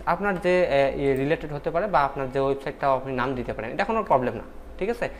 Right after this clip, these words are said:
তারপর হচ্ছে এখানে দেখবেন যে আরএস, আহ, or, আহ, এটি ওম,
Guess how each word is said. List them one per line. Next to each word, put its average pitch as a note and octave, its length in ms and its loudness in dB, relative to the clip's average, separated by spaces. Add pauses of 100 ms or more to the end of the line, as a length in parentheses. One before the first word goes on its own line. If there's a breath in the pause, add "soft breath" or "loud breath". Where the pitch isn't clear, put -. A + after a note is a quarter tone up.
(300 loud breath)
তারপর F#3 180 2
হচ্ছে G#3 240 2
এখানে F#3+ 220 0
দেখবেন F3+ 300 0
যে E3+ 80 2
আরএস, D3+ 600 4
আহ, B2+ 320 2
or, C3 380 4
আহ, A#2+ 280 0 (240)
এটি D#3+ 580 -2
ওম, D3 280 2